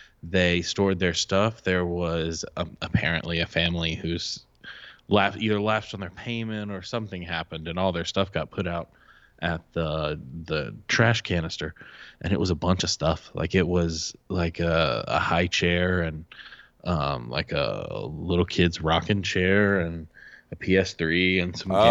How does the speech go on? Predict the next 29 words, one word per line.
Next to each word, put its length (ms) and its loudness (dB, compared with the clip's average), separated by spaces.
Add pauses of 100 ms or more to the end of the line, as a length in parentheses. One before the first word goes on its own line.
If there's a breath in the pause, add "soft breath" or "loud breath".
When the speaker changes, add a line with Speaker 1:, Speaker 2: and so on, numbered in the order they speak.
(120)
Speaker 1:
games 280 2
Speaker 2:
okay. 100 2
Speaker 1:
and 140 -6
some 260 -6
other 140 0
Speaker 2:
I 100 8
just 200 2
Speaker 1:
stuff, 100 0
Speaker 2:
couldn't, 220 8
Speaker 1:
like, 160 0
Speaker 2:
I 120 4
Speaker 1:
so. 100 0
Speaker 2:
could 200 2
not 540 0
imagine 580 -2
that 200 -2
guy 180 -2
playing 460 4
P-, 220 -2
uh, 60 0
PlayStation 680 2
<laughs> 80 -4
games. 380 2
That's 300 6
why 240 8
I 160 6
asked. 480 2 (420 loud breath)
I 80 4
was 220 2